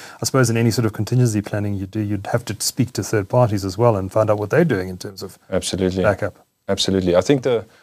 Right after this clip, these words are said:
Speaker 2: the, the greater worry for me is around fuel storage.
Speaker 1: Right.
Speaker 2: Uh, you know, where do we
Speaker 1: Logistics.
Speaker 2: The logistics around it,
Speaker 1: Mm-hmm.
Speaker 2: I think, um, gets a, it gets a little scary in, in
Speaker 1: Yeah.
Speaker 2: the scenario of a grid collapse.
Speaker 1: Yeah.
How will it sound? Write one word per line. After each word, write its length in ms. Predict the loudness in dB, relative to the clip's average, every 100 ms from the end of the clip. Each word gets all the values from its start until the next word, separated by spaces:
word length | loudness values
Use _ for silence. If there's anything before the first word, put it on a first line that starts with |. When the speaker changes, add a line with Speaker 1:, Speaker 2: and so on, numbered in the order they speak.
| _ _ -2
Speaker 2:
the, 140 | -2
the 200 | 0 0
greater 340 | 2 2 2 2
worry 320 | 2 2 0
for 200 | -2 -2
me 320 | 0 0 -2
is 320 | -4 -6 -4 -4
around 540 | 0 0 2 0 -4
fuel 260 | -4 2 2
storage. 680 | 2 2 2 2 0 -8 -4
Speaker 1:
Right. 240 | 0 2 2
Speaker 2:
Uh, 200 | -4 -8 -14 -6
you 60 |
know, 260 | -2 -2 -4 -10 -20 _ _ _ _ _ _ _
where 140 | 2 4
do 120 | 6
we 360 | 6 4 2 -4
Speaker 1:
Logistics. 560 | -6 -2 -2 -2 -6 -8 -16 _ -20
Speaker 2:
The 180 | -6 0
logistics 520 | 2 2 0 0 0
around 260 | 0 2 0
it, 40 |
Speaker 1:
Mm-hmm. 60 | -2
Speaker 2:
I 60 | -4
think, 400 | -6 -8 -8 -8
um, 640 | -4 -4 -4 -4 -6 -8 -14 _ -20 -20 -10
gets 260 | -4 0 2
a, 240 | 2 0 -2 -2 -4
it 80 |
gets 200 | -2 -2
a 40 | -2
little 180 | -2 -2
scary 360 | 0 2 2
in, 220 | 0 -2 -6
in 80 | -6
Speaker 1:
Yeah. 60 | -4
Speaker 2:
the 60 |
scenario 340 | -2 -2 0 0
of 80 | 0
a 60 |
grid 200 | -2 -4
collapse. 400 | -2 -2 -2 -4
Speaker 1:
Yeah. 180 | -4 -4